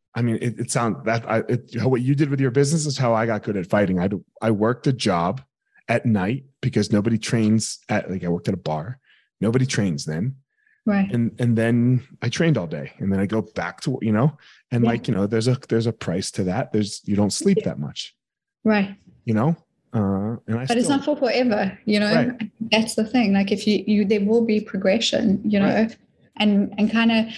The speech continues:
Speaker 2: I think that's also whatever your lot is in life, like, that's wherever your starting point is, I think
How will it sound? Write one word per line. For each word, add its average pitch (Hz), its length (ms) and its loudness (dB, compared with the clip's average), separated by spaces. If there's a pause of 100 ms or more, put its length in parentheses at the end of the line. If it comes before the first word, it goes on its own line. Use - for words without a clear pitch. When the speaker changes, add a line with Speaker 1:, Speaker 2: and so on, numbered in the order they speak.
(120)
Speaker 2:
I 220 80 2
think 240 140 6
that's 220 160 0
also 220 220 2
whatever 208 300 2
your 214 160 4
lot 196 320 0
is 196 200 2
in 190 120 4
life, 196 300 2
like, 196 360 0 (200)
that's 202 560 0 (560)
wherever 214 320 2
your 214 160 2
starting 214 580 2
point 196 360 2
is, 208 460 2 (360)
I 202 100 0
think 233 480 2